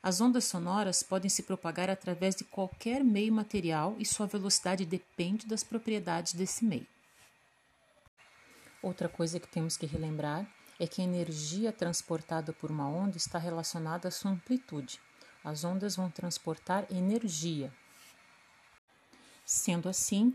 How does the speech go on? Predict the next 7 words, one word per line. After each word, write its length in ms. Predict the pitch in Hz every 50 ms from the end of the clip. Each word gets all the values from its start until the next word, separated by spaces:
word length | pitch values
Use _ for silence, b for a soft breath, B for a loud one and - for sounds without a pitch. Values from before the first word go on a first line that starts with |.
| - - -
as 240 | 180 175 160 156
ondas 360 | 185 190 220 226 208 180 175 -
são 140 | - 190
movimentos 540 | 180 180 180 180 190 185 180 185 196 - -
causados 720 | - - 190 165 170 165 160 170 170 185 185 185 180 - 180
em 100 | 185 190
sistemas 880 | - - - 214 - - - - 165 160 160 170 202 226 - - -